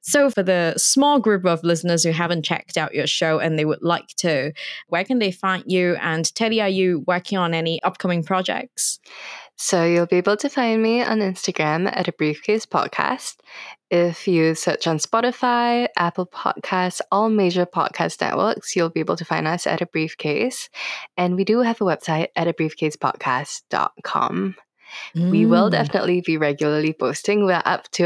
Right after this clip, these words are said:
Speaker 2: episode a hundred and fourteen at this point, <laughs> at, at the time of
Speaker 1: Mm.
Speaker 2: recording, which is insane, 'cause I thought that
Speaker 1: Wow.
Speaker 2: I would give up at, like, episode ten if nobody <laughs> listened.
Speaker 1: Wow, that consistency, it,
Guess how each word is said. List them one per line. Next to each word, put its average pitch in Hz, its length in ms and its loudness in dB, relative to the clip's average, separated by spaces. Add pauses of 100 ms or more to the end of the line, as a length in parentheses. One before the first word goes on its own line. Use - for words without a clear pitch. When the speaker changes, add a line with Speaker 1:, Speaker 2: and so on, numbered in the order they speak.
(100)
Speaker 2:
episode 165 580 0
a - 100 -2
hundred 165 560 0
and 156 380 0 (120)
fourteen 165 760 0 (120)
at 143 220 -2
this 160 200 0
point, - 500 -2
<laughs> 202 320 -4
at, - 100 -2 (280)
at 277 100 2
the 180 80 2
time 185 220 4
of 180 120 0
Speaker 1:
Mm. 254 40 -2
Speaker 2:
recording, 220 600 0 (340)
which - 260 0
is 190 220 0
insane, 180 1200 2
'cause 208 340 -2
I 226 120 4
thought 233 340 2
that 185 160 2
Speaker 1:
Wow. 180 80 2
Speaker 2:
I - 40 4
would 156 120 -2
give 160 160 0
up 160 160 0
at, 82 180 0
like, 143 220 -2
episode 165 500 0
ten 156 240 0
if 160 180 -2
nobody 165 440 2
<laughs> - 40 0
listened. - 680 -2 (600)
Speaker 1:
Wow, 233 600 4
that 254 280 0
consistency, 220 920 2
it, 180 300 0